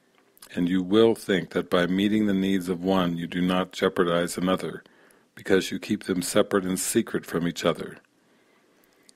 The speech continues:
That is not the way, for it leads not to life and truth. No needs will long be left unmet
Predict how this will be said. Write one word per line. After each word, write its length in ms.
That 200
is 140
not 280
the 80
way, 520
for 240
it 60
leads 360
not 280
to 100
life 520
and 200
truth. 520
No 300
needs 600
will 160
long 440
be 120
left 380
unmet 440